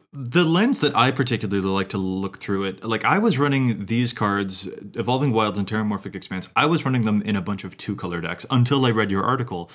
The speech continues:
And I was like, "Wait a second, the math doesn't exactly check out here. I could put them into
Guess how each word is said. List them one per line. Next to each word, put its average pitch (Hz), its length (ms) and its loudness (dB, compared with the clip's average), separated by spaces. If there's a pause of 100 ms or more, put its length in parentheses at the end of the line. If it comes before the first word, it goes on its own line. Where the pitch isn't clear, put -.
(200)
And 110 140 0
I - 40 0
was 110 180 -2
like, 113 200 -4
"Wait 143 320 0
a 151 60 0
second, 98 540 -4
the 113 160 -2
math 151 320 -2
doesn't 120 240 2
exactly 104 380 -2
check 92 280 -4
out 143 200 -2
here. 92 300 -4 (360)
I 123 100 2
could 165 380 -2
put 143 220 -2
them 120 300 2
into 127 720 -2